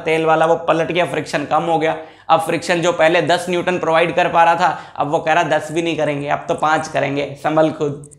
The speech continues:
और फिर तेल वाली सड़क पे <laughs> गाड़ी निकल गई। बंदा सोचे, "यार, कल तो मैंने मोड़ ली थी इतनी स्पीड से।"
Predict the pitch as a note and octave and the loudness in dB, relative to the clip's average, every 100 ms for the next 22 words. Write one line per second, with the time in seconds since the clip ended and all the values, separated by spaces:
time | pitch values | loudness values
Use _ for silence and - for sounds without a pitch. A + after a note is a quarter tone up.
0 | _ _ _ _ _ _ D3+ D3+ D#3+ D3+ | _ _ _ _ _ _ -2 0 0 -2
1 | - - _ _ - F#3 G#3 G3+ F#3 F#3 | -6 -18 _ _ -2 2 4 6 4 2
2 | F3 F3 E3+ - G#3 D#3 E3 - - C3+ | 0 0 -2 0 0 2 0 -2 -10 -4
3 | D3 D3 E3+ D#3 D#3 D#3 F#3+ F#3 D3 D#3 | 0 2 0 0 0 0 0 -2 -4 0
4 | E3+ E3 D#3+ E3+ G3+ - F#3+ - G3 D#3+ | 0 0 0 0 0 0 0 0 -2 -2
5 | C3+ C3+ D3 E3+ F3+ F#3+ F3+ F3 - D#3 | -2 -2 0 0 0 -2 -2 -6 -6 -8
6 | D#3 - - | -8 -20 -20